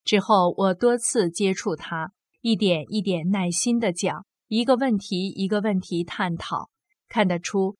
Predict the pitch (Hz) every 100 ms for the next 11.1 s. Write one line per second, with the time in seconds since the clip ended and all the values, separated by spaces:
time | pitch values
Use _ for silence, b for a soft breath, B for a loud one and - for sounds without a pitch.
0 | _ - 220 214 247 247 170 170 196 196
1 | 226 233 190 175 165 190 208 180 170 -
2 | 208 190 170 151 185 175 208 214 220 170
3 | - 147 160 _ _ _ - 269 269 185
4 | 185 196 175 185 233 185 - 170 196 175
5 | 151 - 175 147 175 196 - _ _ _
6 | _ 196 202 190 165 185 185 190 208 214
7 | - 175 190 143 170 - 208 170 - _
8 | - 226 202 220 190 202 220 190 208 180
9 | - 214 220 277 190 170 226 196 139 165
10 | 214 180 - 226 196 180 180 143 180 190
11 | 165